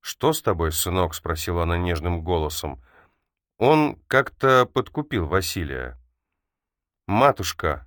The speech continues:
он упал перед ней на колени, — «благослови меня, я хочу жениться».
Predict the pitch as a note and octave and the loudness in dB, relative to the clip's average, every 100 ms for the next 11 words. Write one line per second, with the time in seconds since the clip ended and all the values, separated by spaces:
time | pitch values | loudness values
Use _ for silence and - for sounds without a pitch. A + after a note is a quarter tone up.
0 | - F2+ F2+ D#2+ F#2+ F2 E2 - F2+ F2 | -6 -4 -2 2 4 4 0 -4 -4 -4
1 | D#2+ F2+ E2+ E2 F2 E2+ E2 D2+ D2 - | -2 -2 -2 -2 -2 0 -2 -4 -8 -14
2 | _ _ _ _ _ _ _ _ _ _ | _ _ _ _ _ _ _ _ _ _
3 | _ _ _ _ _ - F#2+ B2 G3+ - | _ _ _ _ _ -6 0 2 2 2
4 | C#3+ C#3+ G#2+ F#2+ F2+ F#2+ A2+ A#2 A#2+ - | 2 2 2 2 2 4 2 0 -2 -4
5 | B2+ C3+ A#2+ F2 - D#2 C2+ | -2 0 0 0 -2 -4 -6